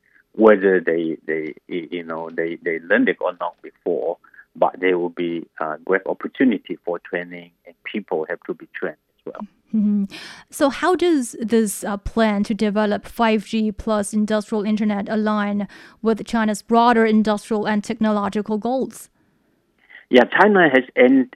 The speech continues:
Speaker 1: entered a new era, uh, you know, transforming from a, a medium and low-level manufacturing to a high-end, uh, manufacturing to change the competitive advantage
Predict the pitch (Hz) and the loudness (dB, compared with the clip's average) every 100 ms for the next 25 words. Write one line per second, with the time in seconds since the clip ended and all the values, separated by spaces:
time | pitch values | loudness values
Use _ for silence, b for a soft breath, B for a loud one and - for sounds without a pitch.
0 | - 120 120 117 98 95 101 113 110 - | 0 2 6 6 6 4 2 2 0 2
1 | 135 117 78 65 - - - - 95 92 | 4 4 2 -4 -8 -10 -8 -8 -10 -8
2 | 87 - 95 92 - 127 113 101 92 92 | -10 -4 -4 -4 4 4 4 0 -2 -4
3 | 87 85 78 78 _ _ b b - 90 | -4 -2 -4 -4 _ _ b b -4 -2
4 | 104 107 104 104 101 87 82 85 95 113 | 0 0 2 2 2 -4 -6 0 2 4
5 | 107 95 95 90 87 85 - 101 - 80 | 4 2 0 0 -2 -4 -2 -4 -4 -12
6 | 80 - 92 90 82 78 - - 92 98 | -12 -6 -2 -2 -2 -6 -6 0 0 0
7 | - 90 90 90 87 _ _ - - 78 | 0 -2 -4 -6 -14 _ _ -10 -8 -8
8 | 85 85 82 - 90 - 85 87 85 98 | -10 -10 -6 -4 -4 -4 -6 -6 -6 -2
9 | 92 85 b b _ - - 156 233 240 | -2 -4 b b _ -10 -4 -2 -2 -4
10 | 95 - 95 92 107 101 - 90 85 85 | -6 -4 -6 -2 -2 -2 -4 -4 -4 -2
11 | 90 120 113 - | 0 0 -2 -8